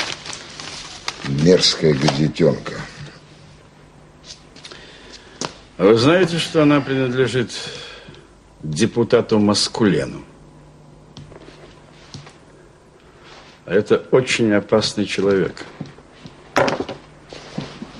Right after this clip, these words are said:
Speaker 2: В парламенте его боятся больше, чем лидера любой крупной партии.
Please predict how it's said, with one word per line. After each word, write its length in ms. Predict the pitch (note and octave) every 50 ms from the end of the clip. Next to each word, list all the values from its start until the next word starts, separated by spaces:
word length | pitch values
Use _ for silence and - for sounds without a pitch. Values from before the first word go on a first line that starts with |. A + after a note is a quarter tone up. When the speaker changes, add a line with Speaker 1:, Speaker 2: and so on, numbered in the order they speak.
| - - - - - - - - - - - - - - - - - - - - - - - - - - - - - - - - - - -
Speaker 2:
В 60 | -
парламенте 680 | - F#3+ - - C#3+ F#3 G#3+ A#3 A#3 A3+ A3 G3 F#3+ G3
его 200 | G3 G3 G3+ G3+
боятся 480 | F3+ F#3 F3+ F#3 G3+ F#3+ - - F3+ E3
больше, 440 | C3+ A2+ D3+ F#3+ F#3 E3+ - F3
чем 280 | D3+ - - D#3+ D3 C3
лидера 420 | A#2 C3+ F3 F3 D#3 E3+ E3 D3+
любой 440 | D3 C#3 C3+ B2 G2+ A2 D3+ E3 D#3 C#3
крупной 520 | - - - C3 D3+ C#3 - - C3+ C3+
партии. 640 | C3+ - - D3+ C3 G2+ - - - - - -